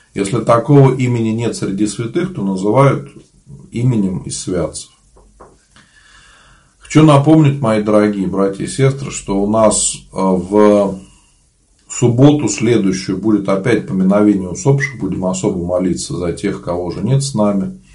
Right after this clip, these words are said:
Э, в среду и пятницу в храме совершается литургия преосвященных даров. Также каждый день совершается постовое богослужение, читается псалтырь, когда мы молимся.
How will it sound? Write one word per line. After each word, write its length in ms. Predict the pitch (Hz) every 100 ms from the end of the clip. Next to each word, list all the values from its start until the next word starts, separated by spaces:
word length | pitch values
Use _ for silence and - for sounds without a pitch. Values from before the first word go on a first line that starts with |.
| - _ _ _ _ _ _
Э, 220 | 95 90
в 80 | 87 -
среду 400 | - 135 127 107
и 40 |
пятницу 640 | 95 110 104 92 92 - 85
в 80 | -
храме 340 | 101 101 95
совершается 720 | 90 95 90 - 98 85 -
литургия 560 | 92 85 98 95 98 95
преосвященных 800 | 92 87 - 92 - 98 90 85
даров. 400 | 90 110 143 139 - _ _ _ _ _
Также 340 | - 107 95 92
каждый 400 | 104 101 95 92
день 240 | 104 123
совершается 920 | - 95 90 - 101 98 90 - 85
постовое 600 | 71 - - 101 101 101
богослужение, 960 | 87 85 - - 95 98 131 135 117 95
читается 540 | - 95 90 82 -
псалтырь, 560 | - 90 87 - 131 135
когда 320 | 101 95 95
мы 160 | 95 95
молимся. 540 | 101 92 85 -